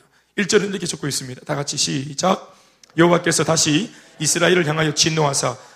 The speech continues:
그들을 치시려고 다윗을 격동시키사 가서 이스라엘과 유다의 인구를 조사하라 하신지라." 인구조사는 다윗이 했는데 오늘 말씀을 들여다보니까 배후에서 인구조사하게 하신 것은 누구라 합니까? 예,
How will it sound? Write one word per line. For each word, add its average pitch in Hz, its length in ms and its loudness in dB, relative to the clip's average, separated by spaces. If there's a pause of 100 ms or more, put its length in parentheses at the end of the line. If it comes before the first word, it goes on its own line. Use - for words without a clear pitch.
그들을 190 300 6
치시려고 160 540 -2 (380)
다윗을 214 640 0
격동시키사 185 1000 0 (240)
가서 147 480 0 (120)
이스라엘과 175 640 0
유다의 175 340 0
인구를 185 560 -4
조사하라 165 440 -2
하신지라." 139 640 -6 (560)
인구조사는 254 640 2
다윗이 208 300 -2
했는데 165 520 -6 (200)
오늘 196 160 2
말씀을 180 340 2
들여다보니까 175 720 -4 (300)
배후에서 196 500 2
인구조사하게 202 540 -4
하신 196 160 -2
것은 160 160 -4
누구라 214 240 2
합니까? 165 440 -4 (1200)
예, 151 180 -2